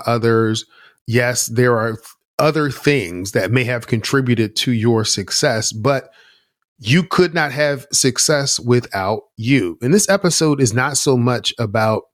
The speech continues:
what you're striving to do, but it is just a recognition that you bring yourself to your success. And the one key thing that is there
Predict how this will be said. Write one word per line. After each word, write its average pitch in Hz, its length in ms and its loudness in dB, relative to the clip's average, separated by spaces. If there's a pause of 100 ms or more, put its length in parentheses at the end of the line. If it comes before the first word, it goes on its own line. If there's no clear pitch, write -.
(840)
what 127 240 -2
you're 123 160 2
striving 117 600 0
to 107 140 -2
do, 123 460 4
but 131 140 0
it 117 80 -2
is 120 300 4
just 185 260 0
a 170 80 4
recognition 117 1300 -2 (720)
that 110 380 0
you 139 120 6
bring 123 380 2
yourself 117 720 0 (920)
to 139 120 2
your 113 220 0
success. - 680 -6 (680)
And 139 180 2
the 131 80 2
one 160 380 0
key 160 440 0
thing 120 840 -2
that 110 440 0
is 113 460 2
there 117 640 -2